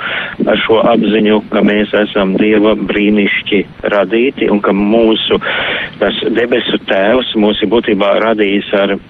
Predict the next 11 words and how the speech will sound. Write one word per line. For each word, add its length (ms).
mēs, 280
mēs 140
esam 180
radīti 300
pēc 160
Dieva 240
attēla 320
un 100
līdzības, 580
ja, 140
un, 240